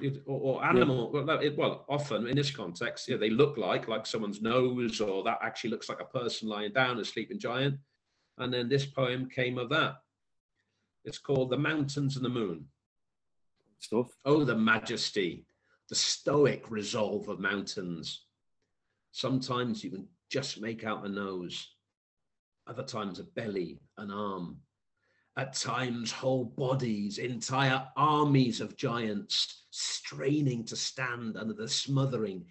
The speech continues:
Speaker 1: gigaton blanket of Earth's crust, willing away the weight of the world with all their worth as they wrench,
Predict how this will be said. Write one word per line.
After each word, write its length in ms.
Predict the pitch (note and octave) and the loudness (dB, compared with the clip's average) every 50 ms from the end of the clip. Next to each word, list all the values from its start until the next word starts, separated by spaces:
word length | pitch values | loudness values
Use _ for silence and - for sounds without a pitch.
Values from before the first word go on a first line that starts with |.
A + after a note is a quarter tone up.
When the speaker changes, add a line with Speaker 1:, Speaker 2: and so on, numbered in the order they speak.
| - - _ _ _ _ - | -20 -20 _ _ _ _ 4
Speaker 1:
gigaton 640 | E3+ D3+ C#3 C3 A#2+ A2 - - A2 G2 G2 G2+ G2 | 4 4 4 2 0 -2 -4 -6 -6 -6 -6 -6 -6
blanket 560 | - A2 G2+ G2+ G#2+ A2 G#2+ - - G#2+ - | -6 -4 -4 -4 -4 -6 -8 -8 -10 -10 -10
of 100 | F2+ F#2 | -10 -8
Earth's 240 | G2 F#2+ F2+ F2 - | -6 -6 -6 -6 -8
crust, 600 | - - - G2+ E2+ D2 - - - - - - _ _ _ _ _ _ _ _ _ - _ _ _ _ - | -12 -12 -12 -10 -10 -6 -6 -6 -6 -6 -10 -14 _ _ _ _ _ _ _ _ _ -20 _ _ _ _ -4
willing 400 | C3 C#3+ D#3+ D3+ C#3+ C#3 B2 A#2 | 0 4 6 8 8 8 8 6
away 340 | A2+ A2+ A2+ A2 G#2+ A2 G2 | 4 4 4 4 4 4 2
the 80 | F#2+ | 0
weight 400 | F#2 G2+ A#2+ B2+ A2+ - - - | -2 -2 -2 -4 -4 -4 -6 -6
of 100 | B2+ G#2 | -6 -4
the 80 | G#2 G2+ | -4 -4
world 380 | F#2+ G#2 G#2 G2+ G2+ G2 F#2 G#2 | -2 0 0 0 0 0 0 -2
with 140 | G2 - | -2 0
all 180 | B2 A#2 A2+ A2 | 0 0 0 2
their 160 | G#2+ G#2+ G2+ | 2 2 2
worth 480 | G#2 A#2+ B2+ A2+ A2 A2 G#2+ G#2+ - G#2 | 0 -2 -4 -4 -2 -2 -4 -4 -6 -8
as 180 | F#2+ F2 - | -10 -10 -8
they 200 | - F#2+ F2+ F#2 | -6 -4 -4 -4
wrench, 640 | F2 F#2 F#2+ F2+ F2 F2 F2 F2 - - - - - | -2 -2 -4 -4 -4 -4 -6 -8 -8 -8 -8 -10 -12